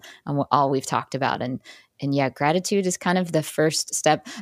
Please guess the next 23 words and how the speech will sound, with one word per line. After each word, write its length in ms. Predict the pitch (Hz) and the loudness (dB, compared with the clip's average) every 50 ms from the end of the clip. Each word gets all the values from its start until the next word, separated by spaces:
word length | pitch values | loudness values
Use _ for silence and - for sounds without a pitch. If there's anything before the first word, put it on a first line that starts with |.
| - | 2
maybe 280 | - 170 214 330 370 359 | 4 4 6 6 6 6
not 220 | 302 220 214 220 | 6 6 6 6
even 220 | 233 208 214 202 214 | 4 4 4 4 4
just 260 | - 214 - - - | 4 4 2 2 2
in, 220 | 220 190 180 165 | 2 2 2 0
in 320 | - - 165 180 180 180 156 | 0 2 2 2 4 4 4
the 200 | 151 143 123 117 - | 4 4 2 0 -4
suffering 640 | - - - - 202 359 - - - 170 170 156 147 | -6 -4 0 2 2 2 2 2 0 0 2 4 2
moments, 320 | 147 147 151 151 147 - | 2 2 2 0 -2 -2
but 220 | - - 156 147 - | 0 2 2 2 2
in 260 | - 180 175 175 165 - - - - _ _ | 2 2 2 2 0 -2 -8 -18 -20 _ _
the 100 | - 170 | 0 2
joyful 400 | - 151 156 180 147 - - 156 | 4 4 4 4 4 2 0 0
moments. 380 | 139 127 127 127 - 147 - | 2 0 0 -2 -4 -4 -2
I 80 | 160 165 | -2 0
think, 280 | - 180 175 160 - - _ | 2 2 0 0 -2 -2 _
uh, 80 | 160 - - 165 | 0 0 0 -2
joy 340 | 147 175 180 175 196 196 175 | 2 4 6 6 6 6 4
really 380 | 151 160 175 185 185 175 156 - | 4 4 4 6 6 4 4 0
comes, 640 | - - - 160 165 147 135 131 139 139 - - - _ - - - - _ - | -2 -2 0 0 2 2 0 -2 -2 -4 -6 -6 -10 _ -20 -20 -20 -10 _ 0
uh, 180 | 139 139 - - | 2 2 2 2
as 220 | - 156 147 - | 2 0 0 0
we 340 | 151 151 147 147 147 135 127 | 0 0 2 2 0 -2 -6